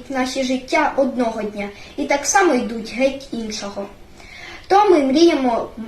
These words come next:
про новий телефон, а то вже хочемо навчитися грати на гітарі. Але інколи можна дізнатись про таке, що дуже важко забувається.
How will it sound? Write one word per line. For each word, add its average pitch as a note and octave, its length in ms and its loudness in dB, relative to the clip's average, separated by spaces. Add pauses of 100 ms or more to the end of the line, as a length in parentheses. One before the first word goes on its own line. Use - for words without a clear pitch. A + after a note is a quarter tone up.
(100)
про B3+ 140 2
новий A#3+ 280 0
телефон, A3 580 -4 (360)
а C#4 100 -6
то F4 180 4
вже C#4+ 160 0
хочемо C4 420 0
навчитися B3 720 -4
грати B3 320 0
на G#3+ 100 -4
гітарі. G3+ 580 -8 (400)
Але D#4 300 2
інколи C#4 480 2 (260)
можна F4 300 4
дізнатись D4+ 580 -2
про D4 160 -2
таке, F4 420 0 (300)
що D4+ 180 2
дуже F#4 300 4
важко B3 400 0
забувається. G#3 760 -6